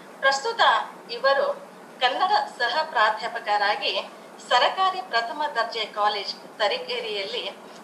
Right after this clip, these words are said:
ಸೇವೆಯನ್ನ ಸಲ್ಲಿಸುತ್ತಿದ್ದಾರೆ ಹಾಗೂ ಸಂಶೋಧನಾ ಕೇಂದ್ರ ಕುಪ್ಪಳ್ಳಿ, ಆ, ಹಂಪಿ ಕನ್ನಡ ವಿಶ್ವವಿದ್ಯಾಲಯ ಸಂಶೋಧನಾ ವಿದ್ಯಾರ್ಥಿಗಳಿಗೆ ಪಿ ಎಚ್ ಡಿ ಮಾರ್ಗದರ್ಶಕರಾಗಿದ್ದಾರೆ.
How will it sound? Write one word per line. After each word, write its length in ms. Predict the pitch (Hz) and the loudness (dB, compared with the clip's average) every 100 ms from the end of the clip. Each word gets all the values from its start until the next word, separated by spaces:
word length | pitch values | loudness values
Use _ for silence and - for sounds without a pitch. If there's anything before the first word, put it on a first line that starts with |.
| - | -6
ಸೇವೆಯನ್ನ 500 | 240 262 269 233 214 185 - | 2 4 4 2 0 -2 -2
ಸಲ್ಲಿಸುತ್ತಿದ್ದಾರೆ 840 | 208 202 208 214 - 196 - 190 185 - - - - - - | -4 -4 -6 -12 -14 -12 -2 0 0 -4 -12 -16 -18 -4 4
ಹಾಗೂ 520 | - 508 - - - - - | 6 6 2 0 -4 -16 -4
ಸಂಶೋಧನಾ 680 | 240 - 381 403 381 302 - | 0 0 -2 0 0 0 -2
ಕೇಂದ್ರ 280 | 262 247 214 202 - | -4 -2 -2 -2 -4
ಕುಪ್ಪಳ್ಳಿ, 460 | 208 247 240 277 - - - - - - - 226 | -8 -6 -4 -4 -6 -14 -18 -18 -18 -18 -4 4
ಆ, 180 | 226 | 6
ಹಂಪಿ 380 | 214 226 226 415 | 6 4 -2 -4
ಕನ್ನಡ 380 | - 247 240 254 226 | -2 -2 2 2 2
ವಿಶ್ವವಿದ್ಯಾಲಯ 840 | - - 233 214 208 214 196 190 185 - - - - - | 0 -6 -8 -8 -6 -2 -2 -2 -4 -8 -12 -18 -18 2
ಸಂಶೋಧನಾ 600 | 247 247 392 415 330 311 | 4 4 2 2 2 2
ವಿದ್ಯಾರ್ಥಿಗಳಿಗೆ 1000 | 226 220 - 214 214 202 196 220 190 190 226 - - - | -2 -6 -4 -4 -4 -6 -6 -4 -2 -2 -4 -12 -18 -12
ಪಿ 60 | 262 | -8
ಎಚ್ 380 | 294 302 277 247 | -2 -2 -2 -2
ಡಿ 240 | 208 - - | -2 -4 -4
ಮಾರ್ಗದರ್ಶಕರಾಗಿದ್ದಾರೆ. 1300 | 208 208 208 208 190 196 - 190 180 180 - 175 175 | 4 4 4 -2 -4 -6 -8 -6 -6 -8 -6 -6 -6